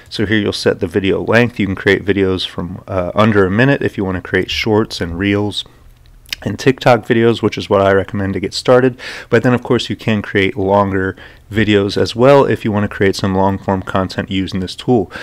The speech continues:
But given the nature of it, the videos are kinda simple, right? It's creating these A I images, it's creating a, a script, and then it's reading out loud. I think the shorter ones are, uh, plenty for this purpose for just getting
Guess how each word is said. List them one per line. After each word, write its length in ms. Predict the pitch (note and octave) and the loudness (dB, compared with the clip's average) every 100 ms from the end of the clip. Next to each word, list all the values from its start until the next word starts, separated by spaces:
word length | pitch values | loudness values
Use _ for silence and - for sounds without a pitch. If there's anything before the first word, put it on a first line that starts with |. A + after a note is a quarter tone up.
| - - | -10 -2
But 140 | A#2 | 2
given 220 | D3 C#3+ | 2 2
the 80 | A#2 | 2
nature 360 | A#2+ A#2 B2+ A2+ | 2 2 0 2
of 140 | A2+ | 0
it, 80 | A2 | 0
the 80 | G2 | -2
videos 380 | G#2+ G#2+ F#2 | 2 2 2
are 40 | G2 | -2
kinda 280 | - G2 F2+ | -4 -6 -4
simple, 340 | A2+ G2+ G2+ | -6 -2 2
right? 160 | G2+ G2 | 2 2
It's 200 | G#2 - | -2 -2
creating 260 | G2 F#2+ | -2 0
these 180 | F#2 - | -2 -2
A 140 | G2 | -2
I 100 | F#2 F2 | -2 0
images, 460 | C3 C#3 B2+ A2 | 0 2 2 0
it's 160 | G2 - | -4 -8
creating 380 | - F#2+ F2+ F#2 | -4 -4 -4 -8
a, 200 | F2+ - - - - - | -10 -14 -20 -20 -20 -10
a 120 | G2+ | -8
script, 600 | - - - C3 - - - - | -6 -2 4 4 4 -8 -14 -10
and 240 | G#2 G2 | -6 -2
then 180 | G2 F#2+ | 0 -2
it's 160 | F#2 - | -4 0
reading 240 | G2+ G2 | 0 2
out 200 | F#2 F2+ | -2 2
loud. 320 | B2 C3 B2 A2+ | 4 6 4 2
I 80 | |
think 220 | G2+ A2+ - | -2 -4 -4
the 80 | |
shorter 400 | - - G2+ F#2+ | -6 0 2 2
ones 420 | F#2 F#2+ F#2 - - | 0 -2 -2 -6 -8
are, 420 | G#2 F#2 F2 E2 - | -6 -4 -4 -8 -12
uh, 280 | - F#2 E2+ - - | -10 -10 -10 -16 -8
plenty 340 | C#3+ A#2+ G#2 | 0 0 0
for 360 | - G2 F#2+ F#2 | -2 0 2 0
this 260 | F#2 G2 | 0 -2
purpose 420 | - G#2+ G2+ F#2 - | 0 0 0 -2 -6
for 140 | F#2 | -4
just 260 | G2 F2+ - | -2 -4 0
getting 420 | G2 F#2+ F2+ | 0 2 -2